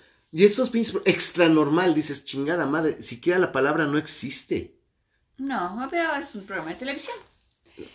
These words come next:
Speaker 2: Y aquí, pues, también como los, aquí el punto también es que, pues,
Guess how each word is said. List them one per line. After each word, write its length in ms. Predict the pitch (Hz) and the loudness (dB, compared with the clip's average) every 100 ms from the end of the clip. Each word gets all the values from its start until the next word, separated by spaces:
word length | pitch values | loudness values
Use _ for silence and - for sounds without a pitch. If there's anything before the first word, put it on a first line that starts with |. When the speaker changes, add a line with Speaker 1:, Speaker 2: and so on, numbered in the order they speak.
| - - | -16 -8
Speaker 2:
Y 80 | |
aquí, 200 | 226 240 | -6 -6
pues, 180 | 220 226 | -6 -6
también 240 | 214 220 214 | -4 -4 -4
como 240 | 190 180 | -6 -4
los, 140 | 180 - - 196 | -4 -6 -4 -4
aquí 260 | 208 240 | 0 2
el 120 | 247 | 2
punto 320 | 240 254 247 247 | 0 -4 -2 -2
también 320 | 254 240 233 | -2 0 -2
es 140 | 226 | -4
que, 160 | - 196 | -4 -4
pues, 360 | 170 165 - | -6 -10 -14